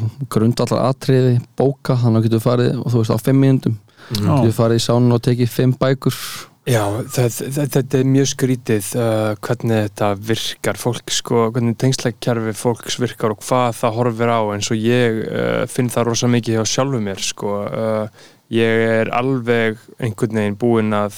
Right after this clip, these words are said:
Speaker 2: tjekka mig út úr, uh, hefðbundnum fréttaflutningi,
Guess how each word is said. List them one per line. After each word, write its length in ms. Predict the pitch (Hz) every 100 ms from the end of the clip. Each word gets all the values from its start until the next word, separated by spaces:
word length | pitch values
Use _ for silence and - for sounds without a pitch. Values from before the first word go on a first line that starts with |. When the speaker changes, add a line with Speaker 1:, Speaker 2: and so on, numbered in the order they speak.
| - - - -
Speaker 2:
tjekka 320 | 127 123 120
mig 120 | 123
út 200 | 131 - 107
úr, 140 | 101 - - -
uh, 240 | 120 117 - - -
hefðbundnum 680 | 117 123 - 117 104 104 107
fréttaflutningi, 720 | 135 139 120 113 101 98 104